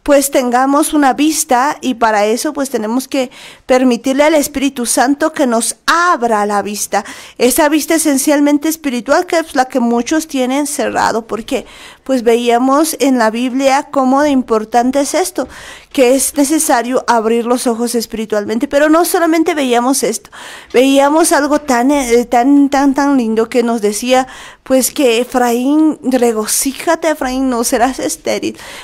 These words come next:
porque, pues, Dios ha decidido que nunca más te desecharía, que por un breve tiempo había alejado de ti su rostro, pero, pues, que nunca más te iba a desechar,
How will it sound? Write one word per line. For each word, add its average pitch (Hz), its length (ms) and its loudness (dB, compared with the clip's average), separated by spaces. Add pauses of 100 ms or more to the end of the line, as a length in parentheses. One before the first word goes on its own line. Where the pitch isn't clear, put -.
(120)
porque, 277 340 2
pues, 247 300 2
Dios 254 400 2
ha 247 300 2
decidido 254 600 -2
que 269 160 2
nunca 370 600 4
más 320 260 2
te 370 120 0
desecharía, 339 760 0 (340)
que 269 160 2
por 269 180 2
un 285 140 4
breve 277 260 6
tiempo 285 380 2
había 277 360 2
alejado 269 420 0
de 240 120 2
ti 254 140 -4
su 277 100 -2
rostro, 285 260 0
pero, 294 220 2
pues, 240 220 0
que 226 140 -2
nunca 254 360 0
más 269 200 0
te 285 100 -4
iba 277 100 -2
a 277 40 -4
desechar, 269 440 -4